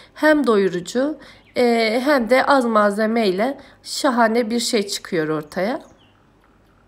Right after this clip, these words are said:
Üstelik de sahurdan önce yapıp buzdolabında bekletip sahur zamanında pişirebileceğimiz pratiklikte bir çörek.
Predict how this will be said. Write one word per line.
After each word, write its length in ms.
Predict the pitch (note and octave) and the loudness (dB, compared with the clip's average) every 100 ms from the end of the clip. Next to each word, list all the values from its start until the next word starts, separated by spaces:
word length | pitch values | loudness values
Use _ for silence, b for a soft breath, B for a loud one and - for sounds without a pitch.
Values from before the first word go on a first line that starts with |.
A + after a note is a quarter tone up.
| _ _ _ _ _ _ B B B - | _ _ _ _ _ _ B B B -4
Üstelik 500 | D#4 - C#4+ A3 - | -2 0 0 -2 0
de 140 | B3+ | 0
sahurdan 520 | C#4 D4+ C4+ A#3+ A#3 | 2 2 2 2 0
önce 240 | A3+ G#3 G#3 | 0 -2 -2
yapıp 460 | B3 B3 B3 A#3+ | 0 0 -2 -6
buzdolabında 680 | C4+ B3 B3 A3 G#3 G#3+ G#3 | -6 -2 2 2 0 -2 -2
bekletip 580 | A3 A3 G#3+ G#3+ B3+ - | -4 -4 -6 -6 -10 -10
sahur 320 | - C#4 C4 | -2 0 0
zamanında 520 | A3+ A3 G3+ G3 C4 | 0 0 2 0 0
pişirebileceğimiz 1040 | C4+ - A#3+ A#3 A3 A3+ - A3 G#3+ A3 - | -4 -6 -2 -2 -2 -4 -2 -2 -2 -4 -6
pratiklikte 760 | G3 E3+ - - F3 - A#3+ | -4 -4 -6 -12 -12 -6 -4
bir 100 | G#3+ | -4
çörek. 580 | - - C3+ - - - | -6 -6 -8 -8 -14 -20